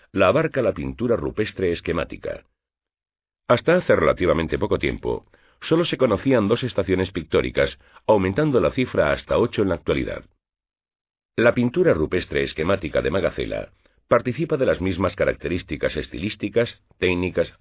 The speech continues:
morfológicas y cronológicas que las del resto de las manifestaciones de este tipo que podemos encontrar en Extremadura y la península ibérica.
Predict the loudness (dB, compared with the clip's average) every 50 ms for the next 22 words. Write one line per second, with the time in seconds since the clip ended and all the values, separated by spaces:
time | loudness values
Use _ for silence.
0 | _ -4 -2 0 0 0 -2 -2 -2 0 0 0 -2 -6 -6 -6 -8 -8 -8 -12
1 | -10 -8 -4 -2 -2 0 0 0 -2 -4 -4 -6 -4 -4 -4 -4 -6 _ _ _
2 | _ _ _ _ -2 0 0 2 2 2 2 2 0 0 2 2 2 2 2 0
3 | 0 0 -4 -4 -4 -6 -6 -6 -6 -4 -2 -2 -2 -2 -2 -2 -4 -4 -4 -2
4 | -4 -4 -4 -4 -2 -2 -2 -2 -4 _ _ _ _ _ _ -2 0 2 2 2
5 | 0 0 -2 -2 -4 -6 -4 -4 -4 0 0 0 0 0 -4 -6 -6 -6 -6 -4
6 | -2 0 0 2 2 0 2 0 0 -2 -2 -8 _ -4 0 0 0 0 -2 -4
7 | -4 -4 -6 -6 -6 -6 -6 -8 -10 -14 -14 -12 -14 -14 -14 -14